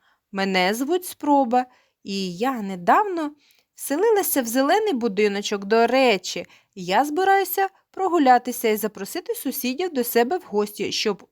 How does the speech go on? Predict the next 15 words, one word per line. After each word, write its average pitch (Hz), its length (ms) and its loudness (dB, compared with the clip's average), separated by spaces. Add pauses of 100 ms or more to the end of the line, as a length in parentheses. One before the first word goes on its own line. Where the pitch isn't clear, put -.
з 175 160 -12
усіма 220 680 0
познайомитися". 196 1160 -6 (720)
Пташка 143 500 -4
Ріко 311 420 -4 (340)
дуже 254 380 -2
зраділа 202 600 -2 (120)
і 175 100 -12
підказала 165 720 -2
Спробі, 262 540 -4
де 226 200 -4
знайти 285 380 -4
сусідів: 185 640 -6 (260)
пана 302 340 0
Страха 190 640 2